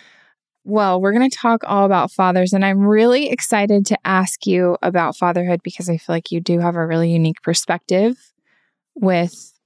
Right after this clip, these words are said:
being a very hands-on dad in our family and having played the role of basically mom and dad for eight months in our family,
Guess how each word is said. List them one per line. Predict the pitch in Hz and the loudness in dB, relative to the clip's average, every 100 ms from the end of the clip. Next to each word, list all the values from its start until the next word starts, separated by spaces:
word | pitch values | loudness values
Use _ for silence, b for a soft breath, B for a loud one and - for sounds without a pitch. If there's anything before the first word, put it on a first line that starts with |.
| - | -4
being | 185 185 180 | -2 0 0
a | |
very | 175 180 214 | 0 2 4
hands-on | 214 214 214 208 | 4 2 0 0
dad | 202 190 185 | 0 -2 -4
in | 185 | -4
our | 175 180 | -4 -4
family | 185 180 175 180 - | -4 -4 -2 -6 -2
and | 277 311 240 226 233 | 0 2 2 2 0
having | - 196 202 196 185 180 - _ _ | 0 -2 0 0 0 -2 -6 _ _
played | - 196 185 175 185 | -4 0 2 0 -2
the | - 170 | -4 -2
role | 175 165 | 0 0
of | - 175 165 185 - _ _ _ | 0 0 -2 -4 -12 _ _ _
basically | - 190 - - 180 165 160 - _ | -2 0 0 0 2 2 0 -4 _
mom | 170 175 170 | 0 2 2
and | 165 165 | 2 2
dad | 160 151 156 | 0 0 -4
for | - 160 151 | -4 -2 -2
eight | - 151 - | -2 -2 -2
months | 156 120 196 - - - _ _ _ - | -4 -4 -4 -8 -14 -18 _ _ _ -4
in | 175 | 0
our | 151 | 0
family, | 185 165 170 175 180 | -2 -4 -2 0 -2